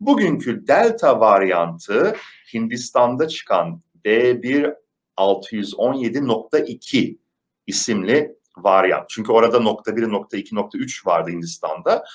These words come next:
Ama bu nokta ikili olan yayılmaya başladı. Şimdi o, o isimler önemli değil. Önemli olan halkımızın şunu hatırlaması. Ee, virüsler mutasyona uğradıkları zaman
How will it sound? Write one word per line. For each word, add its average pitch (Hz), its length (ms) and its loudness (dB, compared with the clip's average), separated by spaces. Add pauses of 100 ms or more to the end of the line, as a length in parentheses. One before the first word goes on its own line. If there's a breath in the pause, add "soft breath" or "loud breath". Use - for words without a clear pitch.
(160 loud breath)
Ama 143 200 4
bu 147 80 2
nokta 139 280 2
ikili - 420 0
olan 98 480 4 (240 soft breath)
yayılmaya 95 480 0
başladı. - 420 -8
Şimdi 160 320 -2 (320 loud breath)
o, 170 300 6
o 226 60 6
isimler 196 460 2
önemli 180 280 0
değil. 156 240 -4
Önemli 185 260 2
olan 185 300 4
halkımızın 139 480 2
şunu 160 220 -2
hatırlaması. 127 680 -2 (460 loud breath)
Ee, 113 380 2
virüsler 170 720 0
mutasyona 139 640 -2
uğradıkları 156 500 0
zaman 127 420 0